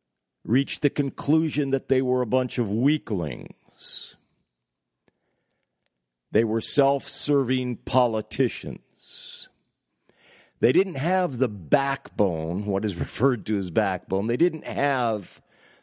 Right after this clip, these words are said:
the character. They didn't have the moral force. They didn't have the courage to oppose him,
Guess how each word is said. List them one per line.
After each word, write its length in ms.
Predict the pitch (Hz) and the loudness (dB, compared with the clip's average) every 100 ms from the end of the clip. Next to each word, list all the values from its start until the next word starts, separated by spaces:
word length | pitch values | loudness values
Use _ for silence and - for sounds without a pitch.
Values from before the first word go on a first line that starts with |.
| - | -2
the 120 | 110 | -2
character. 1120 | - - - 170 135 117 - _ 82 58 55 _ _ _ _ _ _ _ _ _ _ _ _ _ _ _ | -2 -2 2 2 0 -8 -12 _ -4 -4 -10 _ _ _ _ _ _ _ _ _ _ _ _ _ _ _
They 100 | 110 | 2
didn't 240 | 135 139 | 2 2
have 460 | 139 139 131 123 98 | 0 0 0 -2 0
the 220 | 104 95 - _ | 0 0 -6 _
moral 840 | 123 131 135 147 151 139 123 117 | 0 2 2 2 2 2 0 -4
force. 640 | - - 135 123 104 - | -6 0 2 2 0 -4
They 120 | - 117 | -4 -2
didn't 240 | 139 139 | 0 0
have 140 | 139 | -2
the 120 | 98 - _ | -4 -8 _
courage 1080 | - - 202 185 113 87 71 - - - - _ _ _ _ _ _ _ _ _ - | -10 0 2 2 0 -4 -10 -14 -12 -12 -16 _ _ _ _ _ _ _ _ _ -2
to 140 | 139 | 0
oppose 840 | 117 - - 160 160 135 110 92 - | 0 -4 2 4 4 0 -2 -4 -2
him, 400 | 92 67 60 | -2 -4 -8